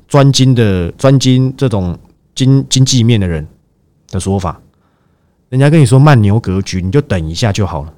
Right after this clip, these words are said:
甚至我之前也拿过一个大佬跟你讲，对不对？他说三个月嘛，还算不算数哦？还有一个多月，我觉得还算数。看来第二季加第三季初，第二季末，第二季加第三季初应该是比较黑暗一点。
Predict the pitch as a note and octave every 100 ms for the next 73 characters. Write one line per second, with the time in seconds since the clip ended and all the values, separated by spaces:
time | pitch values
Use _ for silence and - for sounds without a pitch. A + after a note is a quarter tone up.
0 | _ D#3 D3+ D3 G#2+ C3 A#2+ G2+ G2 A#2
1 | A2+ G#2 G#2 B2+ G#2 D#2 E2 F#2+ F#2+ D#2+
2 | E2 - _ _ _ _ _ _ _ _
3 | _ _ - A2 G2 F2 _ _ A#2 A#2
4 | B2 - A#2+ G#2 F#2 G2 D#2 - _ _
5 | _ _ _ - C3+ - D#3 C3 D3+ A#2+
6 | C3 E2+ E2 _ _ _ _ - C#3 A#2+
7 | G#2 A2+ G2+ G2 G2 F2 _ _ - G#2+
8 | C#3 B2 G2 A2 F#2 - F2+ _ _ _
9 | _ _ _ _ - F3 C3 C3+ C#3 C3
10 | B2+ A2+ F2+ _ _ - B2+ B2+ A#2 A2+
11 | A2 G#2 G2+ F#2+ F3 E3+ D#3 D3 C#3+ B2
12 | - E3+ D#3+ D3+ C#3+ C3 B2+ C3 B2 A#2
13 | A#2+ A#2 A2 - G2 A#2 A2+ G#2 G2+ E2
14 | F2 F2+ F2+ E2 D#2 D2